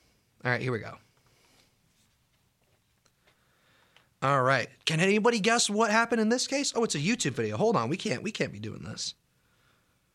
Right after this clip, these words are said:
It's a YouTube video. We can't, I'm not gonna sit here and listen to a YouTube video. I'm sorry, but not on my radio show. I respect people that do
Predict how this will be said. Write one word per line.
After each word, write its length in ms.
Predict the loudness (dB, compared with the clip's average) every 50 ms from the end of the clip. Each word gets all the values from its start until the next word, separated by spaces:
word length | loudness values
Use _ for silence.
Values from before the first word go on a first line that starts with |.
| _ _ _ _ _ _ _ _ _ _ _ _ _ _ _ _ _ _ -4
It's 180 | -2 -2 0
a 80 | 0 0
YouTube 360 | 0 -2 -2 -2 -2 -2 -2
video. 240 | 0 0 0 0 0
We 140 | -2 -2 -2
can't, 220 | -2 -2 -2 -4 -4 -4
I'm 80 | -4
not 140 | -4 -4 -4
gonna 120 | -4 -4
sit 260 | -4 -2 -2 -2 -4 -4
here 160 | -2 -2 0
and 180 | 0 0 0
listen 260 | 0 0 -2 -2 -4 -6
to 160 | -6 -8 -8
a 40 | -10
YouTube 520 | -14 -14 -14 -10 -6 -6 -6 -6 -6 -10
video. 440 | -14 -14 -14 -14 -14 -14 -14 -16 -18 -20 _ -20 _ _
I'm 120 | -2 0 2
sorry, 400 | 2 0 0 -2 -6 -10 -16 -16 -14
but 240 | -14 -14 -14 -14 -16 -20 _ _ _ _ _ _ _ _ _ _ _ _ _ _
not 160 | 2 4 4 4
on 100 | 4 2
my 80 | 0
radio 420 | 0 0 0 0 0 0 -2 -4 -4
show. 380 | -4 -6 -6 -6 -10 -14 -18 -20 _ _ _ _ _ _ _ _ _ _ _ _ _ _ _ _ _ _ _ _ _ _ _ _ _ _ 2
I 60 | 2
respect 400 | 2 4 2 2 0 0 0 0
people 220 | -2 -2 0 0
that 120 | 0 0 0
do 300 | 0 0 2 0 0